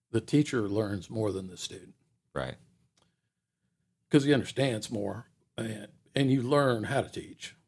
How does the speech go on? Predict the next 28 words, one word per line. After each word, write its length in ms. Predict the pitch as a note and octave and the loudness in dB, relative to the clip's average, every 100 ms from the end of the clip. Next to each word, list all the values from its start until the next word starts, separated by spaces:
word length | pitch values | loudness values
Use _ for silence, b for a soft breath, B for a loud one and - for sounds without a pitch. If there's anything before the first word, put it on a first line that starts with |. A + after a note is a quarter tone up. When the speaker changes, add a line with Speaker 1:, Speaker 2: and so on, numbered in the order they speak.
| _ _ _ | _ _ _
Speaker 1:
by 200 | - F2+ | -8 -8
teaching, 360 | F#2+ - E3 - _ _ | -6 -8 -8 -16 _ _
you 120 | - | -20
know. 140 | F2 | -14
Speaker 2:
Mm-hmm. 160 | C2 C2 - - _ _ - _ | -12 -12 -16 -20 _ _ -20 _
Speaker 1:
So 380 | - D3 B2+ - _ _ | 0 2 2 0 _ _
over 160 | E3 E3+ | 2 4
the 80 | B2+ | 6
years, 300 | B2+ A2+ B2+ | 6 4 2
I 140 | A#2 | -2
improved. 420 | G2 C#3 B2+ A2+ C#3 | 0 4 6 6 2
I 100 | B2+ | 0
did 380 | C3 D#3+ A#2 b b b b b _ - | 6 6 4 b b b b b _ 2
in 240 | D3 C3 | 4 2
the, 340 | A#2+ A2 G#2 - - | 0 -2 -4 -8 4
let's 200 | D#3 - | 6 6
say, 200 | D3+ C3+ | 4 6
the 120 | A#2+ | 6
last 540 | A2+ A#2+ A2+ - - - - _ _ _ _ _ | 4 4 0 -2 -6 -12 -20 _ _ _ _ _
seven 380 | - - D#3 C3 | -2 2 4 6
or 80 | B2 | 6
eight 180 | B2 A#2+ | 4 4
years 280 | A#2+ A#2 - | 4 4 2
before 360 | G#2+ C#3 B2+ | -2 4 6
I 60 | A2 | 6
moved 260 | A2+ G#2+ | 2 0
to 80 | A#2 | -4
Americus, 600 | G#2 G#2+ A2+ - F2+ - | -6 -2 -2 -4 -12 -14